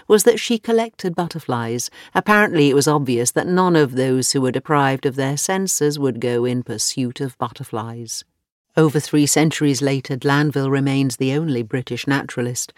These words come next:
to have bequeathed their name to a native butterfly species, the Glanville fritillary.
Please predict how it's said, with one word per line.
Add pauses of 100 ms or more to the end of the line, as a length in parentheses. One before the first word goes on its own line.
(200)
to
have
bequeathed
their
name
to
a
native
butterfly
species, (280)
the
Glanville
fritillary.